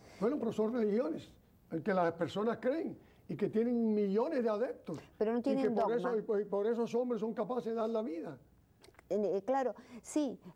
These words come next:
Speaker 2: pero, eh, digamos, son mucho más pragmáticas, ¿no? Eh, si nosotros consideramos que Dios es un ser, eh, superior, que está en los cielos,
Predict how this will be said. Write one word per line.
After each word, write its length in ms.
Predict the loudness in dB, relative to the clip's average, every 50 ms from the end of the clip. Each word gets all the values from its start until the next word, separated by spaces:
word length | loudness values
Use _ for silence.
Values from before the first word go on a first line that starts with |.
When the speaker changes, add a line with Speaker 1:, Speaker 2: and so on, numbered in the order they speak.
| -8 -2
Speaker 2:
pero, 280 | -2 0 2 2 2 2 0
eh, 420 | 0 0 0 0 0 0 -2 -2 -2
digamos, 320 | 0 0 0 -2 -2 -4
son 120 | -2 -2 -2
mucho 240 | -2 -4 -4 -4 -4
más 140 | -4 -4
pragmáticas, 840 | -4 -4 -4 -2 -2 -2 -2 -2 -4 -6 -8 -6 -8 -10 -10 -10 -10
¿no? 320 | -8 -6 -6 -6 -6 -6 -6
Eh, 180 | -6 -6 -6 -6
si 120 | -6 -6
nosotros 420 | -6 -4 -4 -2 -4 -2 -4 -4 -4
consideramos 720 | -4 -4 -4 -4 -2 -2 -2 0 0 -2 -2 -2 -4 -4 -6 -12 -20 -20 -20 -20 -20 -12 _
que 160 | -2 0 0
Dios 340 | 2 2 0 0 -2 -4 -6 -6
es 200 | -6 -6 -4 -4
un 140 | -4 -4 -4
ser, 400 | -4 -2 0 0 0 0 -2 -2 -2
eh, 320 | -2 0 0 0 -2 -2 -4 -6
superior, 540 | -6 -2 -2 0 2 2 2 0 0 -2 -6 -12 -20 -20 -20 -20 -20 -20 -16 -6 -2
que 100 | -2 -2
está 580 | 0 0 2 2 2 4 2 2 0 0 0
en 280 | -2 -2 -2 -2 -2 -2
los 120 | -4 -4 -2
cielos, 440 | -2 -2 -2 0 -2 -4 -6 -6